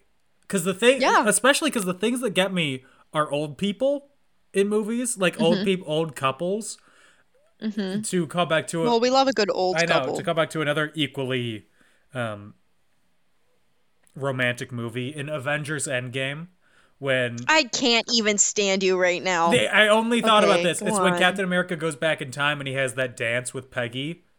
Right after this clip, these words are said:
Speaker 2: I think I've seen that scene. I've never actually seen Endgame. I've only seen, um, the first one.
Speaker 1: Okay, spoilers.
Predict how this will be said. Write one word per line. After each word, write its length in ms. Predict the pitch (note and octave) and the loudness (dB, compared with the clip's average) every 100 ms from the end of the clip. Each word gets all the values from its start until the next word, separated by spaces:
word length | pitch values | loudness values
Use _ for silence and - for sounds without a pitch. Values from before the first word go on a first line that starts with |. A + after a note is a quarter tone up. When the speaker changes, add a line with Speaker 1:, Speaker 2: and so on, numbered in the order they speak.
| _ _ _ _ _ _ _ _ _ _ _ _ - | _ _ _ _ _ _ _ _ _ _ _ _ -8
Speaker 2:
I 60 | |
think 180 | A3+ C4+ | -2 0
I've 100 | C#4 | 0
seen 160 | - G3+ | 0 0
that 140 | G3 | -2
scene. 180 | G3 E3 | -4 -2
I've 120 | F#3+ | 0
never 160 | A#3+ B3 | 0 0
actually 260 | B3 - G3+ | 0 -2 -2
seen 220 | F3+ F3 | -2 -2
Endgame. 400 | F3+ E3+ E3 E3+ | -4 -4 -4 -4
I've 120 | F3+ | -4
only 240 | F3 E3+ | -4 -6
seen, 480 | F#3 F3 E3 D#3 D3+ - | -6 -6 -6 -8 -12 -8
um, 480 | D#3 D3+ D#3 E3+ G#3+ _ _ - _ _ _ _ _ _ _ _ _ _ _ | -6 -4 -6 -12 -16 _ _ -20 _ _ _ _ _ _ _ _ _ _ _
the 160 | F#3 F3+ | -2 -2
first 380 | - E3 E3+ - | -2 -2 -4 -6
one. 280 | C#3 E3 F3+ | -10 -8 -8
Speaker 1:
Okay, 240 | E3 D#3 | -4 -4
spoilers. 680 | D#3 - D#3 D3+ C#3+ B2+ | -2 0 0 0 -4 -6